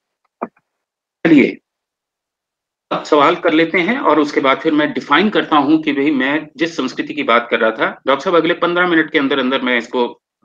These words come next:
wind up करने की कोशिश कर रहा हूं। इकोनॉमिस्ट प्लस, प्लस इकोनॉमिक्स, उसको आप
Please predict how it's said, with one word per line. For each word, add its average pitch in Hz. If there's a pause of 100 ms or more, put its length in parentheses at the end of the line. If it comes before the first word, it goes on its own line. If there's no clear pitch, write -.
(180)
wind 123
up 123
करने 117
की 113
कोशिश 117
कर -
रहा 104
हूं। - (1160)
इकोनॉमिस्ट 190
प्लस, 208 (100)
प्लस 214
इकोनॉमिक्स, 139 (560)
उसको 160
आप 175